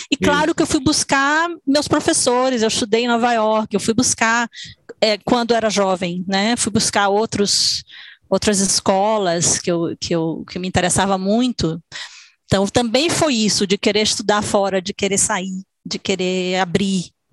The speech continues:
Speaker 1: eh,
Speaker 2: Sim.
Speaker 1: a
Speaker 2: Buscar
Speaker 1: perspectiva.
Speaker 2: também tecnicamente conhecer mais coisas também.
Speaker 1: Sim, conheci excelentes professores em Nova York de
Speaker 2: Sim.
Speaker 1: balé clássico, dança
Speaker 2: Sim.
Speaker 1: moderna, e eu ia muito
Speaker 2: Contemporânea,
Speaker 1: estudar
Speaker 2: tudo.
Speaker 1: lá.
Speaker 2: Sim.
Speaker 1: Contemporânea, né?
Speaker 2: Que,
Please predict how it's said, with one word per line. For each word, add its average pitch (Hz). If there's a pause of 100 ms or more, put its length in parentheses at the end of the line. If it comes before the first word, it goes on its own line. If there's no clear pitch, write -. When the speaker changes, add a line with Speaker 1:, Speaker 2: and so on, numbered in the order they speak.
Speaker 1:
eh, -
Speaker 2:
Sim. - (340)
Speaker 1:
a 175
Speaker 2:
Buscar -
Speaker 1:
perspectiva. 143
Speaker 2:
também 110
tecnicamente 113
conhecer 110
mais 104
coisas 90
também. -
Speaker 1:
Sim, 262
conheci 220
excelentes 220
professores 202
em -
Nova 185
York 190
de 180
Speaker 2:
Sim. 185
Speaker 1:
balé 190
clássico, 185
dança 196
Speaker 2:
Sim. 180
Speaker 1:
moderna, 175 (100)
e 185
eu 202
ia 226
muito 233
Speaker 2:
Contemporânea, 233
Speaker 1:
estudar 180
Speaker 2:
tudo. 175
Speaker 1:
lá. 175 (300)
Speaker 2:
Sim. 180
Speaker 1:
Contemporânea, 175
né? 214 (300)
Speaker 2:
Que, 180